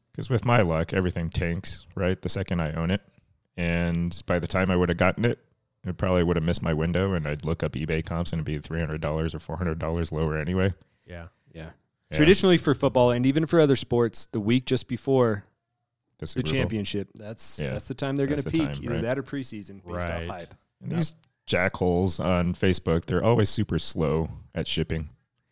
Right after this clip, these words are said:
Speaker 1: right? Like, you didn't get your Adrian Dantley yet.
Speaker 3: Right.
Speaker 1: It's even worse in Raz groups. They're like, "Oh, I'm happy to take your money, and then I'll just drag my ass, get into the post office."
Speaker 2: Yeah.
Speaker 1: "Oh, here's your tracking." Then I'm checking the feed or checking the U S P S tracking info and,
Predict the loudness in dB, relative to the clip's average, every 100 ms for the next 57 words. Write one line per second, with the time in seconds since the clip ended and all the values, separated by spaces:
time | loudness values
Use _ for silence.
0 | _ _ _ 2 4 6 2 2 2 4
1 | 4 4 4 4 4 4 4 4 4 4
2 | 2 2 0 -2 -4 -6 -12 -14 -8 -8
3 | -8 -14 _ _ _ -12 -8 -2 0 2
4 | 4 4 2 -2 0 -2 -2 -6 -6 -8
5 | -6 -4 -4 -2 2 2 4 2 2 -2
6 | -2 -2 -2 -2 0 -2 -6 -6 -4 -4
7 | -4 -6 -8 -6 -6 -6 -6 -6 -6 -6
8 | -8 -12 -14 -10 -6 -4 -4 -4 -4 -4
9 | -6 -6 -8 -8 -10 -16 _ -14 2 4
10 | 6 4 2 4 4 4 0 -4 -8 _
11 | _ _ 0 2 2 2 2 -2 -4 -2
12 | 0 0 -2 -6 -4 -2 -2 -4 -2 -4
13 | -4 -6 -4 -2 -2 -4 -6 -4 -4 -2
14 | -2 -2 2 2 2 -2 -8